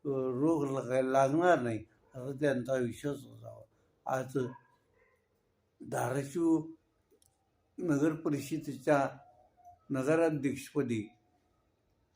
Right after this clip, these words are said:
भाजपच्या नेहा राहुल काकडे या विजयी झाल्या. त्यांनी राष्ट्रवादी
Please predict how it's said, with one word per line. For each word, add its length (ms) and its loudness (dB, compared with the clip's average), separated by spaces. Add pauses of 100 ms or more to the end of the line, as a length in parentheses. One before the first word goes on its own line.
(140)
भाजपच्या 800 2 (420)
नेहा 340 6
राहुल 420 6 (540)
काकडे 540 4 (680)
या 160 0
विजयी 500 2
झाल्या. 340 -8 (380)
त्यांनी 560 2 (480)
राष्ट्रवादी 840 2